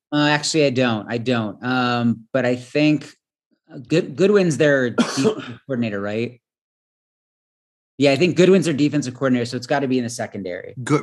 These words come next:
Speaker 1: That
Speaker 2: uh,
Speaker 1: makes sense.
Speaker 2: yeah, Wes
Speaker 1: He's,
Speaker 2: Goodwin, yep.
Speaker 1: he's
Speaker 2: Uh-huh.
Speaker 1: the, he's their second, he's their, uh, he's the primary or the secondary recruiter. Um, and I think Mickey Kahn's the other recruiter for him. So I'm assuming defense as well. That makes sense. Yeah.
Speaker 2: Sounds good. I also understand why Chancey Stuckey would like a shot at him as well,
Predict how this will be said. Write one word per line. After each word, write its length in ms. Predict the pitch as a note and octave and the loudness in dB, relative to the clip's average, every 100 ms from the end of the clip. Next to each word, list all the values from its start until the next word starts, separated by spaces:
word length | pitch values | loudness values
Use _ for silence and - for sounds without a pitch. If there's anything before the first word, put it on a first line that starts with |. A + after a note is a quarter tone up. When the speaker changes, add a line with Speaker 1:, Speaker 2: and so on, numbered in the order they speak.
| C3 | 0
Speaker 1:
That 120 | C3 | 0
Speaker 2:
uh, 120 | C3 C3 | 2 0
Speaker 1:
makes 120 | - | 2
sense. 100 | D3+ | 2
Speaker 2:
yeah, 120 | C#3 | 4
Wes 200 | C3 C#3 | 4 2
Speaker 1:
He's, 60 | - | 2
Speaker 2:
Goodwin, 340 | C3 A2+ A2 | 0 0 0
yep. 180 | B2 - | -2 -2
Speaker 1:
he's 120 | - | -6
Speaker 2:
Uh-huh. 200 | - F#3+ | -4 2
Speaker 1:
the, 100 | E3 | 4
he's 260 | D3+ D#3 E3 | 4 2 4
their 180 | D#3 C3 | 4 2
second, 380 | B2+ C#3 C#3+ C3 | 0 -2 -2 0
he's 220 | D3 B2+ | 0 2
their, 260 | B2+ A#2+ | 2 2
uh, 260 | A2+ A2 G#2+ - | 0 -4 -8 -8
he's 160 | C#3 | -8
the 60 | A#2 | -8
primary 440 | A#2+ C3 B2+ B2 | -4 -2 0 -2
or 40 | B2 | -4
the 60 | |
secondary 420 | A#2 D3+ C#3+ B2+ A#2+ | -2 -4 0 0 0
recruiter. 560 | A2 B2+ A#2+ A#2 A2+ - - _ _ A#2 | -2 -2 0 0 -4 -12 -20 _ _ -2
Um, 340 | A#2 A2 G#2 | 0 0 -2
and 80 | A2 | -4
I 60 | |
think 180 | A2+ B2+ | -2 0
Mickey 220 | B2+ B2 A#2 | 0 -2 -8
Kahn's 360 | B2 A#2 A#2 | -4 -2 0
the 100 | A2+ | -2
other 120 | A2+ | -2
recruiter 320 | A2+ - A#2+ A#2 | -4 -4 -6 -4
for 80 | |
him. 240 | A2 A#2+ A2 | -4 -2 -2
So 360 | B2 A2+ A2+ - _ - | 0 0 -2 -10 _ -2
I'm 100 | C3 | 0
assuming 380 | C3 C3+ A#2 A2 | 2 0 0 -2
defense 340 | A2 A2+ G2 | -6 -6 -12
as 80 | - | -10
well. 200 | F2+ E2+ | -6 -6
That 100 | G2 | -6
makes 180 | F#2+ - | -10 -12
sense. 440 | F2+ D2 - - _ | -14 -10 -12 -12 _
Yeah. 140 | F2 - G#2 _ _ _ _ - - _ _ _ - | -20 -20 -20 _ _ _ _ -20 -20 _ _ _ -4
Speaker 2:
Sounds 260 | D#3 D3+ | 0 0
good. 220 | - C#3 F#2+ | 2 0 2
I 160 | A#2 | 0
also 280 | C3+ C3+ C#3 | 0 0 0
understand 460 | C3 A#2+ - B2+ A#2 | -2 -2 -4 -2 0
why 240 | A#2 A2+ | 0 -2
Chancey 440 | F#2 - A#2 - | -4 -6 -6 -6
Stuckey 380 | G#2+ - A#2+ A2+ | -6 -4 -2 -2
would 140 | A2 G#2+ | -2 -2
like 220 | A2 G#2+ | -4 -4
a 40 | |
shot 300 | - A#2 G#2 | -4 -2 -2
at 100 | G#2+ | -4
him 160 | G2 F#2+ | -6 -8
as 140 | F#2 | -10
well, 320 | G2 G2+ F2 | -8 -6 -6